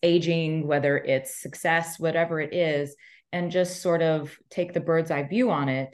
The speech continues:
and offer a different perspective. So that's something too, I also try to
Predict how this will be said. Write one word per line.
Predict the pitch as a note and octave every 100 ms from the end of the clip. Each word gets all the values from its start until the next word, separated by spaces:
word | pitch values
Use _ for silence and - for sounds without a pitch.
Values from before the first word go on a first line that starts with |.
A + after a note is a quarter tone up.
| _ _ - _
and | E3+ D#3+
offer | D3 E3 F3
a | D#3+
different | D#3 D3+
perspective. | C#3+ C#3 C3 C3 - A#2+
So | - F#3
that's | G#3+ G#3+
something | G3+ E3+ D#3
too, | - D3 D3 C#3 C3+ _ _ _
I | -
also | C#3 C3+ C#3+
try | - A#2+
to | A#2+ C3 A2 A2+